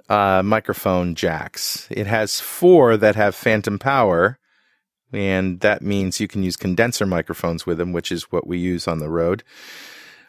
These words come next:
Uh, and if you're gonna use the other two for, uh, with condenser microphones, you have to have a phantom power source, a preamp,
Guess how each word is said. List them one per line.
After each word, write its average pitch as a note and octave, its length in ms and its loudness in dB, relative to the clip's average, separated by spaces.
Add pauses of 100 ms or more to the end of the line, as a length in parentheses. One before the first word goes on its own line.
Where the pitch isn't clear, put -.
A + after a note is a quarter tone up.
(140)
Uh, G2+ 360 4
and A2+ 300 4
if - 160 2
you're A2+ 80 2
gonna C#3 160 2
use C3 240 4
the B2+ 180 4
other D#3 200 4
two G#2 580 2
for, G2 540 4 (580)
uh, F#2+ 320 2
with G2+ 160 0
condenser G2 420 0
microphones, G2+ 480 0
you G2+ 100 -2
have G2+ 180 2
to G#2+ 80 -4
have F2+ 280 0 (120)
a E2 320 -4
phantom F#2+ 340 -2
power F2 300 2
source, - 360 -6
a - 40 -8
preamp, E2 500 -2